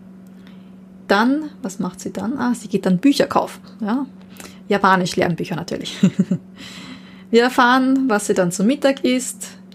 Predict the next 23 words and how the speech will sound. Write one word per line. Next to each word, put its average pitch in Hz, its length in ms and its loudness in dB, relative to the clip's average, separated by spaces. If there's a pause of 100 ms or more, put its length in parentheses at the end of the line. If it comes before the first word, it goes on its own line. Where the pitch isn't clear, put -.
(240)
was - 180 -8
sie - 100 -8
trinkt, - 680 0 (1120)
wie 202 180 2
das 185 240 2
Restaurant 185 600 -2
dazu 196 280 -2
ist. - 440 -2 (300)
Wir 196 100 0
erfahren, 190 380 2
dass 180 160 -4
sie 170 60 -2
im 170 100 -2
Sommer 262 360 4
drüben 226 360 4
ist, 196 240 2
wie 190 60 2
das 180 200 0
Wetter 185 300 -2
in 165 120 -2
Japan 214 380 2
so 214 120 -2
ist 196 380 0